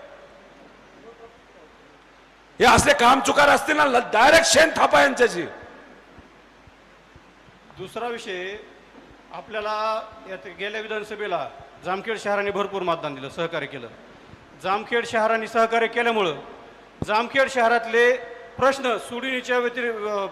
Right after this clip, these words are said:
Speaker 2: अ, व्यतिरिक्त इथं समस्या कशा आणखीन उत्पन्न होत्या, हे फक्त नगर-, नगरपालिकेच्या
Speaker 1: काका,
Speaker 2: माध्यमातून इथं चाललेलं आहे.
Speaker 1: इथला अधिकारी त्याला काही कळत नाही. आणि हे कर्जत जामखेडमध्ये सगळ्याच गावामध्ये, सगळ्याच भागामध्ये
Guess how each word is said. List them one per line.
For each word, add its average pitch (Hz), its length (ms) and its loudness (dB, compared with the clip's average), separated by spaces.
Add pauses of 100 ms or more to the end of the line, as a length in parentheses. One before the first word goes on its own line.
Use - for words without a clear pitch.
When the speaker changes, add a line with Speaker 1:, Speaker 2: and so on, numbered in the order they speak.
(100)
Speaker 2:
अ, 165 260 -8 (140)
व्यतिरिक्त 247 520 -6 (440)
इथं 240 160 -4
समस्या 262 400 -2
कशा 277 260 -2
आणखीन 269 280 -2
उत्पन्न 254 260 -4
होत्या, 233 260 0 (500)
हे 247 100 4
फक्त 247 260 0
नगर-, 262 440 0
नगरपालिकेच्या 262 760 0
Speaker 1:
काका, 247 140 4
Speaker 2:
माध्यमातून 202 360 4
इथं 233 120 -6
चाललेलं 208 340 -2
आहे. 135 100 -6
Speaker 1:
इथला 190 300 2
अधिकारी 185 720 2 (1040)
त्याला 175 200 0
काही 180 260 0
कळत 180 360 2
नाही. 139 300 -2 (720)
आणि 160 160 -2
हे 214 380 4 (2000)
कर्जत 170 400 -2
जामखेडमध्ये 196 800 0
सगळ्याच 196 580 -2
गावामध्ये, 190 580 2
सगळ्याच 202 440 0
भागामध्ये 180 760 0